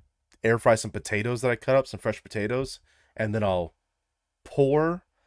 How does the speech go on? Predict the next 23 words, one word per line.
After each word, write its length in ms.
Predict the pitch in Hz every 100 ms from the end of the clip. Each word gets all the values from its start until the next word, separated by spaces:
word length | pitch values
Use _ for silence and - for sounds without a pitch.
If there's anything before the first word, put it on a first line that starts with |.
| _ _ _ _ _ -
I'll 100 | 113
let 120 | 123
it 60 | 107
sit 220 | - 139
for 80 | 160
a 40 |
second, 300 | - 110 104
and 100 | 95
I'll 120 | 98 -
pour 640 | - 131 139 139 113 98 _ _ _ _ -
the, 500 | 101 95 90 90 -
the 100 | 98
pork 400 | - 131 - - _ _ _ _ _ -
juice, 420 | - 120 139 147
basically, 640 | - 139 139 139 147 156 - _ _ _ _ _ -
over 240 | 110 120 131
the 80 |
potatoes, 640 | 113 98 107 104 123 135 131
and 100 | 90
it's 120 | 90
so 260 | - - 90
fucking 360 | - 90 - 85
good. 240 | 90